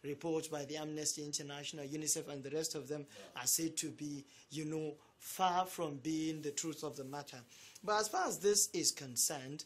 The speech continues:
there are a lot of issues. And one is the fact that, uh,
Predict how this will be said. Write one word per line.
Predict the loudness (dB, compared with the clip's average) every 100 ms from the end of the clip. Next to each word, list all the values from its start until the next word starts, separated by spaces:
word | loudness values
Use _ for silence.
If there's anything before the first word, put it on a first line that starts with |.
| -14 _
there | -4
are | 0
a |
lot | 2 0
of | -2
issues. | -2 2 2
And | 0 -4
one | 4 6 6 2
is | 0 0
the |
fact | -2 -4 -4 -4
that, | -4 -4
uh, | -2